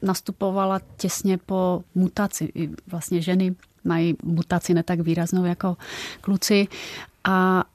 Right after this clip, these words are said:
minimálně, řekla bych, tak dva roky by bylo ideální nechat ten hlas v klidu, aby si dozrál a pak se například po maturitě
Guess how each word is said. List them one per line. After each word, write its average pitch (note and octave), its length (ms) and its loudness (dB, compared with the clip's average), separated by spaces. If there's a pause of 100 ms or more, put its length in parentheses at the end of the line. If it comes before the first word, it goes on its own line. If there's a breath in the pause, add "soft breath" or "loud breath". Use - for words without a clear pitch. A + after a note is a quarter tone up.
(200)
minimálně, G3 720 10
řekla F#3+ 300 0
bych, F3+ 160 -4
tak G3 160 -4
dva F#3 320 0
roky F#3 440 0 (100)
by F3 200 -2
bylo F#3+ 380 0 (120)
ideální F#3 880 2 (320)
nechat G3+ 360 0
ten G3 180 2
hlas F#3+ 320 0
v - 240 -14
klidu, G3 580 4 (220)
aby F#3 140 -2
si G#3+ 160 -2
dozrál F3+ 720 0
a F#3 100 -4
pak - 240 -10
se G3+ 300 -2 (340)
například - 380 -2
po F#3+ 120 0
maturitě F3+ 600 2